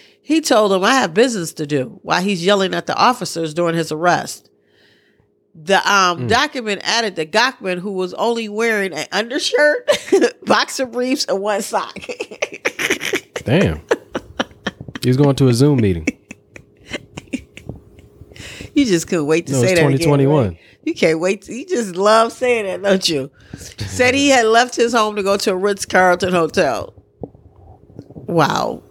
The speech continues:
Speaker 2: Mm.
Speaker 1: Wow. Wow.
Speaker 2: Hey, man.
Speaker 1: Like you said, I guess
Speaker 2: Twenty twenty-one.
Speaker 1: he was going to the Zoom meeting. Dude said he
Speaker 2: You
Speaker 1: had
Speaker 2: don't need
Speaker 1: important
Speaker 2: two socks
Speaker 1: business.
Speaker 2: for Zoom meetings.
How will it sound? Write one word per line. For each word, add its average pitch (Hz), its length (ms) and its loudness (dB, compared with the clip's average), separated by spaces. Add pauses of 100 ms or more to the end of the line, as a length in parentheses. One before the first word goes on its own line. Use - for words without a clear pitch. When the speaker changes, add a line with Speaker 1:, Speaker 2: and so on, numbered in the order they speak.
(380)
Speaker 2:
Mm. 123 220 2 (560)
Speaker 1:
Wow. 143 680 0 (1600)
Wow. 143 240 0
Speaker 2:
Hey, 117 60 -2
man. 127 140 -4 (580)
Speaker 1:
Like 165 260 0
you 240 80 -4
said, 262 280 2
I 135 120 4
guess 220 100 2
Speaker 2:
Twenty 147 140 4
twenty-one. 160 220 2
Speaker 1:
he 202 80 -2
was 190 120 -6
going 208 240 0
to 233 100 -8
the 233 100 -2
Zoom 240 340 -4
meeting. 196 480 -4 (760)
Dude 214 180 0
said 185 160 0
he 233 80 4
Speaker 2:
You 214 60 2
Speaker 1:
had 156 140 2
Speaker 2:
don't 156 100 4
need 156 80 6
Speaker 1:
important 147 260 4
Speaker 2:
two - 80 6
socks 135 260 2
Speaker 1:
business. - 20 -10
Speaker 2:
for 127 80 -2
Zoom 117 240 -2
meetings. 120 380 -6